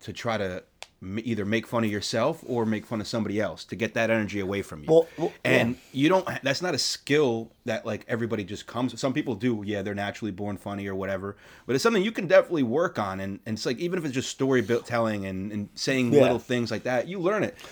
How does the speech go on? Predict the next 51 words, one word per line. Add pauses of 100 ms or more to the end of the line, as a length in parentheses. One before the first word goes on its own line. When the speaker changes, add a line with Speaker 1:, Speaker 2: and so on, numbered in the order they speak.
(120)
Speaker 1:
So
it's
almost
like
we've
been
training
since
we
were
kids
at
doing
this.
We're
just
trying
to
do
it
now (240)
Speaker 2:
Well,
Speaker 1:
with,
Speaker 2:
that,
that,
that's
Speaker 1:
with
a
Speaker 2:
what
a
lot
of
Speaker 1:
script.
Speaker 2:
people
say,
like,
"I've
been
doing
it
my
whole
life."
But
how
I
would
equate
it
is,
like,